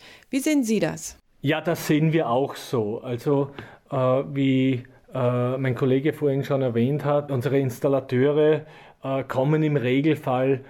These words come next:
Speaker 2: aus einem Feld, vielleicht aus dem Heizen oder aus der Photovoltaik.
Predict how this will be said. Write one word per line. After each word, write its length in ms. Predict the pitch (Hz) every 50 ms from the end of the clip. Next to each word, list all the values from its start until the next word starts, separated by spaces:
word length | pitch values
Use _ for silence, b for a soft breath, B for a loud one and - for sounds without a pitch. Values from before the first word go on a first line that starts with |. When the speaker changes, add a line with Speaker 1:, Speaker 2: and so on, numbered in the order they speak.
| B B B
Speaker 2:
aus 200 | - 131 120 123
einem 380 | - 127 131 143 147 139 139
Feld, 540 | 123 - 135 131 139 151 156 156 156 156 156
vielleicht 400 | - 147 135 135 131 123 - -
aus 180 | 131 120 - -
dem 300 | 147 127 131 131 120 - - - -
Heizen 680 | 127 135 139 143 147 - - - - 156 151 156 156 160
oder 280 | 139 143 131 131 143 131
aus 180 | 127 127 -
der 100 | - 135
Photovoltaik. 1120 | 127 - 139 131 - - 131 131 135 123 120 - 131 117 120 127 143 151 151 151 - -